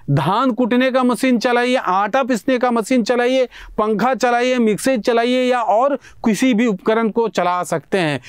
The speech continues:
तो ये है हमारा इलेक्ट्रिक मोटर, ठीक, जनरेटर नहीं, ध्यान रखिएगा, इलेक्ट्रिक जनरेट करने का अलग है, ठीक है। और उतना यहाँ पर इस कम समय वाले लेक्चर में उतना समय नहीं है कि हम सारी चीज़ों को उतना डिटेल में देख सके। हमारा अगला टॉपिक है उष्मीय प्रभाव,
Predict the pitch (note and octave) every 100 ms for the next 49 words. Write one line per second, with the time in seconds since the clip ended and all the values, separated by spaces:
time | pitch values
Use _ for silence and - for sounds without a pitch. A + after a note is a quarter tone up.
0 | - G#3 E3+ A3+ B3+ G3+ E3+ D#3+ F3+ F#3+
1 | E3 F3 - G#3 F3 D#3 D#3 E3 C#3 -
2 | - - G#3 C#3 F#3 G3+ G#3+ A3 C4 B3
3 | B3 F#3+ F#3+ G3 E3+ D#3+ C#3 - - D#3+
4 | F3+ D#3 A#3+ F3 F#3+ G3+ A3 - F#3+ G3
5 | G3+ G3+ - A3+ G#3+ E3 C3+ - - D4+
6 | A3+ D3+ - - G3+ G#3 A#3+ B3 C4 C4
7 | E3+ F3+ A3+ G#3 A3+ G3+ - G3+ G#3 G#3
8 | G#3 G3+ G#3 F3+ E3 G3+ F#3 G#3 F#3 F3+
9 | A3 A#3+ C4 C#4+ - - - G3 G#3+ -
10 | E3 F3 F3 F3+ F#3 D#3+ D#3 C#3 D#3 E3+
11 | D#3+ D3+ C#3+ C#3+ B2+ B2+ - - F#3+ A#3+
12 | D4 B3+ A#3 B3+ G#3+ F#3 A3 G3+ D4+ -
13 | - - B3+ B3 C#4 B3 G#3 F#3+ C#3+